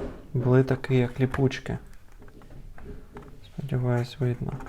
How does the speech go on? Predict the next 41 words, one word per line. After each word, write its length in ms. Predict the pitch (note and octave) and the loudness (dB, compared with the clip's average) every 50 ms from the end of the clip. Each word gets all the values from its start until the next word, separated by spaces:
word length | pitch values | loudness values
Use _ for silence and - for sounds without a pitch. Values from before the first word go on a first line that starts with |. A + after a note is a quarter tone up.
| - - - - | -12 -12 -10 -8
Точніше, 420 | - - - - B2+ - - - A#2+ | -6 -4 0 0 0 0 2 2 2
воно 180 | A#2 A#2 A#2 | 2 2 2
приклеєно 640 | - - - - - - C3+ C#3+ D3 C#3+ B2+ A#2 A2+ | 2 2 2 2 6 6 8 8 8 8 6 6 4
і 40 | A2+ | 4
назад 340 | A2 A#2 A#2 C3+ C3 B2+ A#2 | 4 2 4 6 6 6 6
вже 160 | A#2 A#2 A#2 | 4 2 2
не 140 | A#2 A2+ A2+ | 4 4 4
закроється 600 | A2 A#2 - - B2+ A#2+ A2+ A2 G#2+ - - - - | 4 2 2 4 6 6 6 6 4 -2 -6 -8 -6
так. 260 | - - - - - - - - - - - - - - - - - - - - - - - - - - - - - - - - - - - - - - - - | -6 -6 -6 -8 -10 -14 -16 -16 -16 -16 -14 -14 -14 -14 -14 -14 -14 -14 -14 -14 -14 -12 -12 -12 -12 -12 -14 -14 -14 -14 -16 -16 -16 -16 -14 -14 -14 -12 -10 -6
Так, 400 | - C#3+ B2+ B2+ - - - C3+ | -2 0 0 0 -2 -2 -2 0
ось 280 | C#3 D3+ D3 - - | 0 0 0 -2 0
вона. 400 | C#3 C3 C3 B2+ B2+ B2 A#2+ A#2 - - - - - - - - - - - - - - - | 2 4 4 6 6 4 4 2 0 -4 -8 -12 -12 -12 -12 -14 -14 -16 -16 -16 -16 -14 -10
Що 300 | - - - - C#3+ D3 | -8 -6 -2 0 0 0
тут 260 | C#3 - C3 C3 - | 0 0 -2 -4 -2
цікавого? 800 | - - B2 - - - B2 A#2+ A#2 A#2 A#2 A#2 B2+ B2+ B2+ C3 - - - - - - - - - - - - - - - - - - - - - - - - - - - - | 0 -2 -2 0 4 4 6 6 6 4 2 0 0 -2 -4 -4 -6 -10 -18 -18 -18 -18 -18 -18 -20 -20 -20 -20 -20 -20 -20 -20 -20 -20 -20 -20 -20 -20 -20 -20 -18 -18 -4 2
Мікро 400 | C3+ C3 C3+ D3 C#3 C#3+ C#3 C3 | 6 6 6 6 6 6 8 10
H 120 | C3 B2+ B2 | 10 10 8
D 220 | B2 - C#3 B2+ | 6 4 4 4
M 40 | B2 | 6
I. 140 | B2 A#2 A#2 | 6 6 6
Я 80 | B2 | 6
навіть 300 | B2 C3 C3 C3 C3 - | 6 6 6 6 6 4
не 60 | C3+ C3 | 2 4
знав, 240 | C3 B2+ A#2 A#2 | 4 4 2 2
що 180 | - - - B2+ | 0 -2 0 2
є 100 | A#2 A2+ | 2 4
мікро 360 | A#2 A#2 A2+ - - - A#2+ | 4 2 0 0 -2 -2 0
H 220 | A2+ A2+ A2 B2 A#2+ | 0 0 0 0 0
D 60 | A2+ | 2
M 40 | A2+ | 2
I. 120 | A#2 A#2 | 2 2
У 40 | A#2 | 2
мене 300 | A#2 A#2 A#2 A#2 A#2 A#2 | 2 4 4 4 4 2
є 60 | A2+ | 2
штука 640 | - - - C3+ - - - - A#2+ - - B2 A2 | 0 -2 -4 -6 -6 -4 -2 -2 0 2 2 2 2
з 80 | A2+ | 4
міні 340 | A#2 B2+ D3 E3 D#3 C3+ B2 | 6 8 8 8 8 8 8
H 280 | A#2+ A#2 B2 B2+ - B2 | 6 4 2 0 0 0
D 80 | A#2 | 0
M 40 | A#2+ | 0
I. 180 | A#2 A#2 A#2+ | 0 0 -2